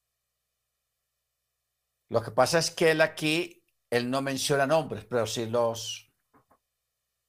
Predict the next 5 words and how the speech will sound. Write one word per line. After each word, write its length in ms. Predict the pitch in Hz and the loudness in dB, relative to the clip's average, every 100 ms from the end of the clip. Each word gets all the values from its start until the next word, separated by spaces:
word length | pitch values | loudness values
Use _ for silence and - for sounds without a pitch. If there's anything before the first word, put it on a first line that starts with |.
| _ _ - | _ _ 0
cotejáramos 880 | 131 120 120 104 151 180 185 160 - | 2 2 0 4 6 8 4 0 -8
con 320 | - 131 123 | -2 0 2
esto, 440 | 160 160 - - | 2 0 -4 -10
los 300 | 85 110 110 | -4 -4 -2
Hayot, 500 | 113 107 113 151 - | 0 2 4 4 4